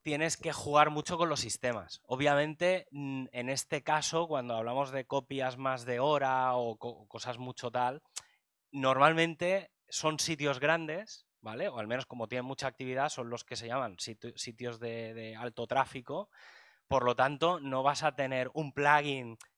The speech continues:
que te haga eso, ¿vale? Porque el plugin lo lanzará un cron, los crones se saturan, ¿vale? Entonces, en estos casos ya tienes que hacer más cosas de sistemas. En general, estos sitios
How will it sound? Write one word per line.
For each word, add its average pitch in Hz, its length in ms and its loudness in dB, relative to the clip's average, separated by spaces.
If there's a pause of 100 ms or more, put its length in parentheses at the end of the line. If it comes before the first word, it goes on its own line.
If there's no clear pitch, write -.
que 139 120 2
te 131 180 2
haga 123 380 4
eso, 127 380 -2
¿vale? 117 200 -2
Porque 131 220 -2
el 110 80 -4
plugin 139 320 0
lo 143 80 4
lanzará 123 380 0
un 135 100 -4
cron, 185 440 4
los 139 140 -2
crones 135 340 -2
se 135 100 -4
saturan, 170 800 0 (640)
¿vale? 143 140 4
Entonces, 160 260 -2
en 127 100 -2
estos 131 300 -2
casos 151 400 2
ya 131 180 0
tienes 131 220 -6
que - 80 -6
hacer 123 260 -6
más 120 240 -6
cosas 120 260 -6
de 135 80 -6
sistemas. 110 560 -10
En 135 120 -8
general, 123 520 2
estos 135 280 -4
sitios 143 560 -4